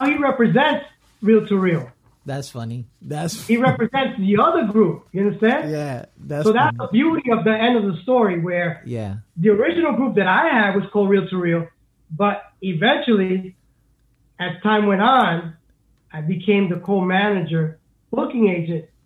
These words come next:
Speaker 1: for Mark Kwashi, Real to Real, featuring the Mad Stomach.
Speaker 2: Yo, man.
Speaker 1: And I told Mark,
Speaker 2: That's,
Speaker 1: I told
Speaker 2: that's
Speaker 1: Mark,
Speaker 2: crazy.
Speaker 1: "I had the name before you."
Speaker 2: Yeah. <laughs>
Speaker 1: You know, all you
Speaker 2: Definitely
Speaker 1: can do is laugh.
Speaker 2: would.
Speaker 1: All you can do is laugh. Well, you didn't trademark it. Shame on
Speaker 2: Yeah.
Speaker 1: you.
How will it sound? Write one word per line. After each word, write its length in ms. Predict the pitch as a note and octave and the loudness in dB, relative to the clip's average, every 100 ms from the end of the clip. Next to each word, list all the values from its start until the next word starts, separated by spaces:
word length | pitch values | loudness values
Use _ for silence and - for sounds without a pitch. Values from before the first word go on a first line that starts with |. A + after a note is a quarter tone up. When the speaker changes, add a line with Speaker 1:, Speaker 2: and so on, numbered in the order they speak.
| _ - | _ 2
Speaker 1:
for 440 | A3 G#3 F#3+ - _ | 4 4 0 -6 _
Mark 480 | F3+ G#3 G3+ G3+ - | -2 0 0 -2 0
Kwashi, 580 | G#3+ G3+ E3 F3 D3+ - _ _ _ _ _ _ _ _ _ | 2 2 -2 -6 -8 -8 _ _ _ _ _ _ _ _ _
Real 320 | G3+ A3+ G#3+ | 2 4 4
to 120 | - | 0
Real, 280 | F3+ A3 G3 | 2 2 2
featuring 340 | G3+ F#3 F#3 E3+ | 0 -4 -2 -2
the 80 | |
Mad 280 | E3+ E3+ D3+ - | -2 -2 -6 -6
Stomach. 340 | F3 C#3+ B2 _ _ _ _ _ _ _ _ _ _ _ G3+ | -6 -6 -10 _ _ _ _ _ _ _ _ _ _ _ -12
Speaker 2:
Yo, 380 | D3 C#3+ C#3+ | -8 -8 -8
man. 160 | C3 G3+ | -4 -2
Speaker 1:
And 120 | C4 | 0
I 20 | - | -2
told 120 | D4 B3 | -2 2
Mark, 180 | D#4 C4 | 4 2
Speaker 2:
That's, 100 | - | 0
Speaker 1:
I 60 | G#3 | -4
told 240 | A3 C4 A#3 | 0 2 4
Speaker 2:
that's 80 | |
Speaker 1:
Mark, 140 | C#4 B3 | 2 2
Speaker 2:
crazy. 280 | F3+ F#3+ E3+ | -2 -2 -2
Speaker 1:
"I 80 | G#3+ | 0
had 200 | C#4+ A#3+ | 0 0
the 60 | A#3 | 0
name 160 | C4 | 0
before 320 | B3+ A#3+ B3+ B3+ | -4 -2 0 4
you." 360 | D#4+ A#3+ - - | 2 2 -2 -8
Speaker 2:
Yeah. 400 | D#3+ G#3 G#3 F#3 | -6 -2 -4 -4
<laughs> 40 | G4+ - - C#4 | -10 -18 -8 0
Speaker 1:
You 400 | F#4+ - E4 - | 0 0 0 2
know, 80 | |
all 100 | C#4+ | 4
you 60 | D4+ | 2
Speaker 2:
Definitely 380 | F4 E4+ E4+ E4+ | -2 -2 -2 0
Speaker 1:
can 60 | A3 | 2
do 40 | |
is 60 | C4 | 4
laugh. 240 | B3+ F#3 - | 4 2 -2
Speaker 2:
would. 840 | - - _ _ A#3 - A#3 B3+ | -16 -20 _ _ -16 -14 -12 -4
Speaker 1:
All 100 | C4+ | -2
you 60 | G#4 | -2
can 140 | A3+ | -4
do 100 | F4 | -4
is 140 | A3 C4 | -6 -2
laugh. 360 | C#4+ B3+ C4+ | 0 0 0
Well, 180 | A#3+ C4 | 0 0
you 80 | C#4 | 0
didn't 260 | D4 D4 A3+ | -2 -4 -2
trademark 480 | D#4 F#4 C#4 F3+ F3+ | -2 0 -2 -2 -6
it. 120 | F#3 | 0
Shame 200 | A3+ B3 | 2 2
on 180 | C4+ G#3+ | 2 2
Speaker 2:
Yeah. 60 | |
Speaker 1:
you. 200 | G4+ - | 2 -2